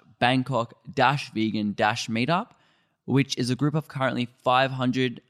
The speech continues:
hosting events all across Bangkok with different themes and potlucks and all the good stuff. For activism, of course, like usual, there's the Anonymous for the Voiceless, which have a charter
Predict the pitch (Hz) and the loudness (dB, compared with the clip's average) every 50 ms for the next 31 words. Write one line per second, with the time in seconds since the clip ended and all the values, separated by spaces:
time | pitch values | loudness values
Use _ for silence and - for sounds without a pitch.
0 | _ _ _ - - - - 135 139 - - - 127 120 - 104 104 92 123 123 | _ _ _ -20 -10 -4 -2 -2 -2 -2 -2 -2 -2 -2 -2 -4 -6 -4 -4 -4
1 | 127 131 - - - - _ - 110 113 117 113 - - 107 101 107 - - - | -4 -4 -8 -10 -14 -14 _ -4 -4 -2 -2 -4 -4 -4 -4 -4 -4 -6 -6 -6
2 | 101 104 110 - - 160 156 147 - - 123 - _ - 104 - - - 98 92 | -6 -6 -4 -2 0 0 0 0 -2 -6 -14 -12 _ -4 -4 -4 -2 -4 -4 -4
3 | - - - 135 143 139 143 143 139 131 113 101 104 101 101 92 - _ - 139 | -4 -4 -2 0 2 2 2 2 0 -2 -2 -2 -2 -2 -2 -4 -6 _ -4 -4
4 | - - 113 113 110 107 - - - - 104 98 98 104 - _ _ _ _ - | -2 0 0 0 0 -2 -6 -12 -10 -8 -6 -6 -8 -10 -14 _ _ _ _ -20
5 | _ - 170 196 196 180 139 147 127 - - 135 131 156 185 190 - _ _ _ | _ 2 2 2 4 2 2 0 -2 0 0 0 0 0 0 -2 -8 _ _ _
6 | _ _ _ _ _ _ _ _ _ _ _ _ _ _ _ _ _ _ _ _ | _ _ _ _ _ _ _ _ _ _ _ _ _ _ _ _ _ _ _ _
7 | _ _ - - - - - 151 160 - 190 175 165 170 156 175 175 170 165 - | _ _ -8 -6 -2 0 0 0 0 2 2 2 2 2 2 2 0 0 -2 -4
8 | - - - 107 - - - 127 123 123 123 - - 113 110 - 117 120 123 113 | -6 -10 -12 -12 -6 -2 2 2 4 4 2 0 -2 -4 -4 -2 0 0 0 0
9 | 123 120 113 110 104 92 104 - 113 110 107 107 107 107 107 107 104 - - - | 0 0 0 -2 -2 -2 -4 -8 -6 -4 -2 -2 -2 -2 -2 -4 -4 -8 -10 -12
10 | 101 104 101 156 165 165 165 151 - 165 156 160 151 - - - 110 107 - - | -12 -8 -2 0 0 2 0 0 -2 0 0 0 -2 -4 -8 -10 -10 -8 -8 -8
11 | 120 113 95 107 - - - 131 123 117 117 117 117 113 113 113 | -8 -6 -6 -6 -6 -4 0 2 2 4 4 4 2 2 0 -2